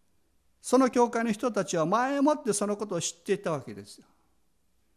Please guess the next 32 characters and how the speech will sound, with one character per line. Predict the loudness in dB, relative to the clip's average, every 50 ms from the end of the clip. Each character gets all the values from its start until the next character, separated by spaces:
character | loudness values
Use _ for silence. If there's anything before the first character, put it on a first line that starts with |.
| _ _ _ _ _
聞 | -4 0 2 2
い | 2 2
て | -2 -2 -2
い | -2 0
た | 2 4 4
わ | 4 4 2
け | -2 -6
で | -8 -8
す | -14 -14 -18
よ。 | -20 -20 _ _ _ _ _ _ _ _ _ _ _ _ _ _ _ _ _
だ | 2 4
か | 6 6
ら | 4
そ | 4 4 0
の | 0 0
こ | -2 -6
と | -6 -6
が | -8 -10
来 | -4 -4
た | -4 -2
時 | -2 -6 -4
に | 0
驚 | 0 0 2 2 0 0
か | 2 2
な | 2 4
い | 4 2
わ | 2
け | 0 -4
で | -8 -8 -12
す | -14 -12
よ | -8 -4
ね。 | -2 -2 -2 -2